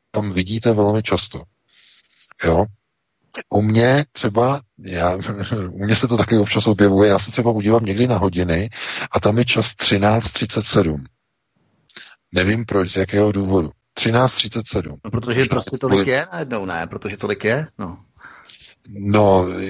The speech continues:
Speaker 1: samozřejmě, ale to je právě ten, eh,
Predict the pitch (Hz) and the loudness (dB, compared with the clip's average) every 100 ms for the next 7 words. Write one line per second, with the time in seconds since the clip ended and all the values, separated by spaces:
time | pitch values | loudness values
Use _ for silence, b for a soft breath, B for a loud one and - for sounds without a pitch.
0 | 98 - 139 151 104 82 78 80 85 82 | -8 -2 0 0 0 -2 -2 0 2 0
1 | 80 - - _ _ _ - 101 113 - | -4 -14 -20 _ _ _ 0 2 2 2
2 | 104 107 113 113 120 120 B B B _ | 2 2 4 4 2 -2 B B B _
3 | - - _ - 98 95 95 | -20 -20 _ -2 0 0 0